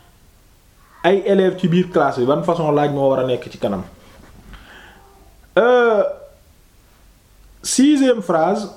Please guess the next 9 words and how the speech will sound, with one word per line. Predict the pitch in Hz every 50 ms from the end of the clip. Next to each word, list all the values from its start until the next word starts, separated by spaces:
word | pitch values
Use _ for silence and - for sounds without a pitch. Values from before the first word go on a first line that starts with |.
| - _ _ _ _ _ _ _ _ _ -
mu | 151 160 190
ne, | 214 220 220
"Dhahabta | 208 214 247 262 247 247 247 247 - - 220 226 220
ilal | 220 214 208 202 190 185
bahri", | 180 165 170 160 - - - 185 254 - - -
point | 185 180 175 175
d'interrogation, | 170 165 156 156 151 147 143 139 135 139 131 - - - 131 117 113
"Dem | 123 143 196 240 247 233 220
nga | 214 240 294 -